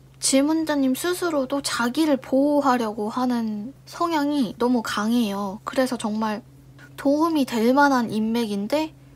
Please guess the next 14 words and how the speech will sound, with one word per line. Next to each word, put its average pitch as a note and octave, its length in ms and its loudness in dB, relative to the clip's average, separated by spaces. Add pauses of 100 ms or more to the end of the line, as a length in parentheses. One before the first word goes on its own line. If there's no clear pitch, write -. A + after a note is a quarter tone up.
(180)
접근을 D4+ 540 0
막아버려서 C4 800 2
아예 B3 280 2
다가오지도 C4 680 -2
못하게 A3+ 420 -6
하는 C4 320 0
경우도 A3+ 380 -2
있고요. G3+ 540 -4 (300)
아까 C#4+ 300 4
말씀드린 A3 600 -2
대로 G3+ 340 -2 (300)
내가 B3+ 220 2
좋아하는 C#4 580 4
사람이었는데 G#3+ 1040 -2